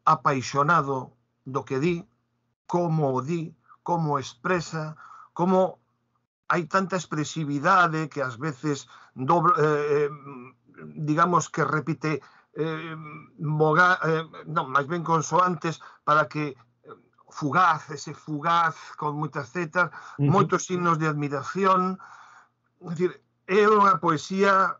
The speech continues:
Speaker 1: efervescente, dende logo, porque eu creo que Celso Emilio Ferreiro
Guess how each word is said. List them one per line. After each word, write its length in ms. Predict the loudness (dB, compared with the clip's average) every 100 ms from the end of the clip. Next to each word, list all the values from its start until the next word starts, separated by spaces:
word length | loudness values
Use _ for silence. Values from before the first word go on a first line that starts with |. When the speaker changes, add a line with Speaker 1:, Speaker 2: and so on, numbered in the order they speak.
| _
Speaker 1:
efervescente, 960 | -8 -4 -4 -6 -4 -4 -4 -10 -16 -18 _ _ _
dende 300 | -12 -8 0 2
logo, 400 | 2 -2 -8 -12 -20 -8
porque 560 | -4 0 4 4 4 -6 -12
eu 160 | -6 -4
creo 300 | -2 -4 -2
que 100 | -2
Celso 320 | -2 -2 -2
Emilio 300 | 0 0 0
Ferreiro 560 | 0 2 2 2 0